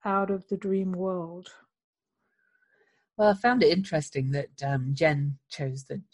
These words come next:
Speaker 2: two first <laughs> of the cards, of course, because I picked the Two of Wands, um, which is Dominion. And this is the Mars in Aries card. And here we have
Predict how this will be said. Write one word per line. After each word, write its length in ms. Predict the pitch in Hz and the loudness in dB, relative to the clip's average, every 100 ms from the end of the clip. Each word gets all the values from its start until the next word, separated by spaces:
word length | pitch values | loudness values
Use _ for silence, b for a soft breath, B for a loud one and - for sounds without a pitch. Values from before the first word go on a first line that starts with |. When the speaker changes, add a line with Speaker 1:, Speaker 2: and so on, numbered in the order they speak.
| - | -2
Speaker 2:
two 280 | 214 160 131 | 2 2 -2
first 520 | - 147 226 - - | -4 -2 -2 -6 0
<laughs> 220 | 240 233 | 2 4
of 160 | 240 - | 2 2
the 100 | 240 | 0
cards, 560 | - - - - - - | -2 0 0 0 -2 0
of 180 | 214 - | 0 6
course, 380 | 170 190 - B B B B - | 6 6 2 B B B B -2
because 380 | 214 - 135 135 | -2 2 0 2
I 460 | 131 151 180 131 - | 0 2 2 0 -10
picked 440 | - 127 131 - - | -8 -8 -8 -20 -6
the 80 | 151 | -4
Two 500 | 143 - 131 131 143 175 | -4 -6 -4 -4 -4 -4
of 120 | 190 | -2
Wands, 1000 | 233 277 330 320 277 190 151 151 - - - | 2 2 2 0 0 2 0 -2 -4 -12 -6
um, 600 | 151 147 139 139 139 139 | -2 0 0 -2 -2 -4
which 220 | 143 - | -4 -2
is 240 | 151 151 - | -2 -2 -6
Dominion. 800 | 160 160 180 277 220 123 120 131 B B B B - | -4 0 2 2 2 0 -4 -10 B B B B 0
And 160 | 240 254 | 4 4
this 200 | 269 240 | 2 2
is 140 | 208 | 2
the 120 | 185 | 2
Mars 380 | 170 165 165 165 | 2 2 2 2
in 120 | 160 | 0
Aries 400 | 185 220 175 151 | 2 4 2 0
card. 320 | - 156 156 | 0 2 2
And 160 | 165 180 | 0 0
here 200 | 190 190 | 2 4
we 100 | 185 | 2
have 360 | 170 175 165 | -2 -4 -6